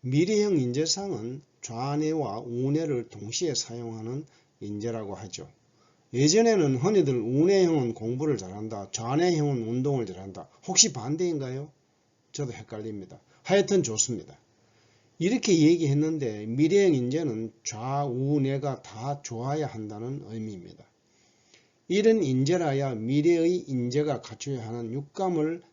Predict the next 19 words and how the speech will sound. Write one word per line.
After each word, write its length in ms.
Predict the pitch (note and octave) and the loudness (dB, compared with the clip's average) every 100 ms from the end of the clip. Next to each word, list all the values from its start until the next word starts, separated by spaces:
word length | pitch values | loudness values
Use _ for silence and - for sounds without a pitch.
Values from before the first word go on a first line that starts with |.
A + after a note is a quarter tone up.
| _ | _
조화롭게 680 | - A#2 B2+ C#3+ C#3+ C#3+ C#3+ _ _ | -10 -6 -6 -4 -4 -6 -8 _ _
발휘할 360 | - G#2 B2 A#2 | -14 -8 -6 -6
수 300 | A#2 A2+ A2 - | -10 -12 -12 -10
있다는 420 | C3+ C3 A2+ A2+ | -8 -6 -4 -4
것입니다. 560 | F2+ - E2 E2+ - _ _ _ _ _ _ _ - | -2 -4 -6 -16 -20 _ _ _ _ _ _ _ -4
이 260 | F3 G3 F3 | 2 4 4
육감이 480 | G3 - B3 A#3+ | 4 8 8 10
뭔지 480 | D#3 B2+ C3 C#3+ D#3+ | 6 4 0 -2 -2
살펴보면은, 1000 | C#3 D#3+ E3 C#3 A#2 E3 C3+ F#2 G#2 A2+ - _ _ _ _ _ _ _ | -6 -8 -10 -10 -8 -6 -8 -10 -14 -16 -20 _ _ _ _ _ _ _
어, 140 | - F#2+ - | -14 -14 -6
디자인, 600 | C3 B2 E3+ F#3+ C#3 A#2 | -2 2 4 4 2 -2
즉 200 | C#3 - | -4 -2
기능만으로는 800 | E3 G3+ A3 A3 G3+ G3+ G#3 | 2 2 2 0 -2 -2 -2
안 240 | F3 F#2 A2+ | -4 -6 -6
되고 520 | D3+ G3+ A2 G#2 F#2+ | -4 -4 -6 -6 -10
디자인으로 680 | - B2 C#3 F3+ A3 G#3 G3+ | -10 -6 -4 -2 -4 -4 -2
승부를 560 | F#3+ E3+ F#3+ F3 D#3 | -2 -2 -6 -6 -6
하라는 400 | C#3+ C#3+ C#3 G2+ | -6 -6 -8 -8
것이고요. 640 | F#2 G2+ C3 F2+ D#2+ F2 | -8 -8 -8 -10 -14 -16